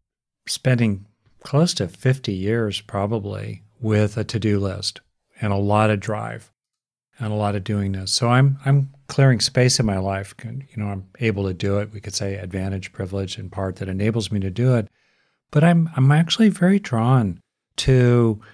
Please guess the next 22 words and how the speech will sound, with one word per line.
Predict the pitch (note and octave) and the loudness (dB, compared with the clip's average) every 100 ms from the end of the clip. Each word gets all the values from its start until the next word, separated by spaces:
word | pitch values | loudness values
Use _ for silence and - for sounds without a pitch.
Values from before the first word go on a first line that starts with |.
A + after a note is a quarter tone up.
| _ _ - | _ _ -4
what | B2+ C3+ | 2 4
is | C#3 C3 | 6 4
enduring. | G#2 G2 G2 F#2+ F2 F2 _ _ _ _ _ _ _ _ | 2 0 0 -2 -4 -12 _ _ _ _ _ _ _ _
You | C#3+ | -8
know, | A2+ A2 G#2+ G#2+ | -4 -2 -2 0
this | B2+ B2 | 0 2
year | D#3 D3 C#3+ | 4 6 6
in | A#2 | 4
some | - C3+ | 2 4
ways | C3+ C3 | 6 4
has | C3+ G#2+ | 2 0
been | A#2 | 0
an | A2 G#2 | 0 2
intense, | G2 F#2 - A#2+ A#2+ A2+ - - - _ _ _ _ _ _ _ _ - | 0 -2 -2 0 0 2 0 0 -4 _ _ _ _ _ _ _ _ -8
it's | - | 0
like | D3 C#3+ | 2 2
the | F#2+ | 0
spin | - - A2 C#3 | 0 0 2 4
cycle, | - F#2 E2+ - G2+ F#2+ | 2 0 -4 -8 -12 -8
whatever, | G2 G#2 A#2 G#2+ G2 | -4 0 0 2 0
of | G2 | 0
a | F#2+ G2 | -4 -8